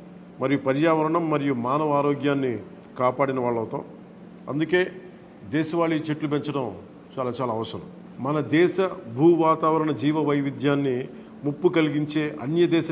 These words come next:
జాతుల్ని నాటడం మనందరం మానుకోవాలి. చూడటానికి మొక్క ఆకర్షణీయంగా ఉంది, మొక్క నాటితే ఏపుగా పెరిగిపోతుంది, నిర్వహణ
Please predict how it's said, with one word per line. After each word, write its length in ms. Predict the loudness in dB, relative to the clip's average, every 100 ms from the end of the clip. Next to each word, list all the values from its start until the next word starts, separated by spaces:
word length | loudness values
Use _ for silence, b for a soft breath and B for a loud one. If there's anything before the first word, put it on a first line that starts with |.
| 0
జాతుల్ని 500 | 0 0 0 0 0 -2 -8 B B -8 -4
నాటడం 320 | -4 -2 -2
మనందరం 360 | -2 -4 -4 -4 -6 -12 -14 -8
మానుకోవాలి. 520 | -6 -4 -4 -6 -8 -10 -16 -20 B B B B B -8
చూడటానికి 440 | -4 0 0 0 -2
మొక్క 140 | 0 2 2
ఆకర్షణీయంగా 520 | 0 -2 -2 0 0 0
ఉంది, 160 | -2 -2
మొక్క 180 | -4 -4 -2
నాటితే 300 | -2 -4 -4 -2
ఏపుగా 240 | 0 0 0 0
పెరిగిపోతుంది, 720 | -2 -2 -4 -4 -6 -4 -6 -4 -4
నిర్వహణ 360 | 0 0 0